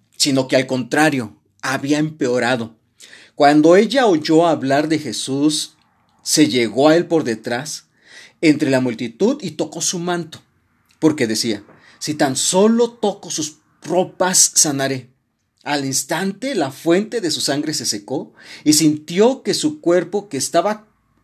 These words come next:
curada de su aflicción. Enseguida Jesús, dándose cuenta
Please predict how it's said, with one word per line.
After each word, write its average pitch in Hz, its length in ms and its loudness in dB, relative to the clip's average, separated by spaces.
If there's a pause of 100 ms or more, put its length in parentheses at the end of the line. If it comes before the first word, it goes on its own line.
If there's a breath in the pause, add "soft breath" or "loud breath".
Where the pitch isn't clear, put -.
(100)
curada 196 580 2
de 143 140 -2
su 139 120 -2
aflicción. 165 640 -4 (1500 soft breath)
Enseguida 139 420 0
Jesús, 170 420 0
dándose 170 460 0
cuenta 127 560 -4